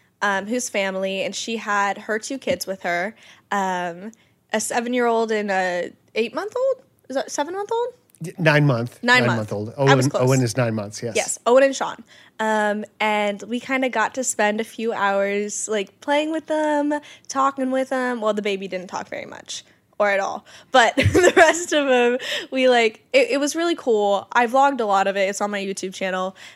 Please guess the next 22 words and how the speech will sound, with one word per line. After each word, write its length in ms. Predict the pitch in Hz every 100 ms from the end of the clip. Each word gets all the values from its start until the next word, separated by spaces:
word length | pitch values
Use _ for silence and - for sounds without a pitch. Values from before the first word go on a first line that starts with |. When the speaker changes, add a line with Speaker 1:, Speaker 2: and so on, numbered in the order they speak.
| _
Speaker 1:
But 420 | - 214 196 - - _ _ _ _ _ -
seeing 580 | - - 262 277 302
it 300 | 240 202 - - _ _
really, 840 | 220 196 196 233 262 277 277 269
really 340 | 240 240 240 226
made 240 | 214 208
me 160 | 214 214
think, 480 | 208 - 214 202 - -
and, 120 | 240
like, 160 | 247
even 220 | 247 269 285
saying, 260 | 320 302
"Mom, 260 | 311 349 269
like, 160 | 214 214
hold 200 | 262 262
the 40 |
baby 400 | 269 330 277 220
and 140 | 208 208
stuff," 320 | - 202 196
I 80 | -
was 220 | 294 320 -
like, 300 | 277 277